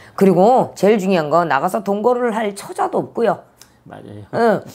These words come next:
Speaker 1: 뭐가 있어야 되는데 그게 없다 보니까 나가면 조금 네가 조금 더 새로운 인생, 네 자립심, 독립심이 생겨서 뭔가 틀려지지 않을 거라는 건 아버지의 기대.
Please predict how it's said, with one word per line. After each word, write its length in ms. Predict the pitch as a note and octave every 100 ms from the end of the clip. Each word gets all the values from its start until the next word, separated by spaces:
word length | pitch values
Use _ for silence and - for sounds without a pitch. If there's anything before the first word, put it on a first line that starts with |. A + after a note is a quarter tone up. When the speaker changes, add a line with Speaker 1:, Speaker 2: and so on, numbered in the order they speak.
| -
Speaker 1:
뭐가 240 | A3 D4 D#4+
있어야 520 | A#3 G3 D4 C#4+ B3
되는데 380 | G3+ F#3+ F#3+ F#3
그게 220 | A3 G#3
없다 320 | F#3+ E3+ G#3+
보니까 420 | F#3 F3+ F3 E3+
나가면 800 | D#3+ C#3 F3+ G3+ G3 F#3 F#3+ F3+
조금 280 | F3+ A#3 G#3+
네가 500 | E3+ D#3+ E3+ E3 D#3+ D#3
조금 260 | - F#3
더 80 | F#3
새로운 360 | F3 A3 G#3 F#3+
인생, 340 | E3 D3+ D#3+
네 380 | D#3 D#3+ D#3+ D#3 - -
자립심, 760 | - E3 G3 F3 - F#3 F3+ E3
독립심이 680 | D#3+ G3 G3+ G3 F#3 E3+
생겨서 680 | D#3+ A#3 A#3 G#3 F#3+ A3 E4 - _ _ _ -
뭔가 240 | G#3 C4
틀려지지 480 | C4+ - G#3+ C#4 B3+
않을 220 | C3+ G3
거라는 300 | A3 A3 F3
건 100 | G3
아버지의 460 | A3 - D#3+ F3 B3+
기대. 400 | G3+ G#3+ - -